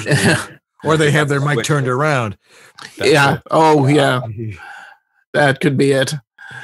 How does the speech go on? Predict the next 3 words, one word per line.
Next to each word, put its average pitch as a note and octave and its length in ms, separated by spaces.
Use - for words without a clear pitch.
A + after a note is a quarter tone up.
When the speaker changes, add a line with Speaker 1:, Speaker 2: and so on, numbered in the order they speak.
Speaker 3:
But - 520
ultimately, F#3 640
that's, E3 560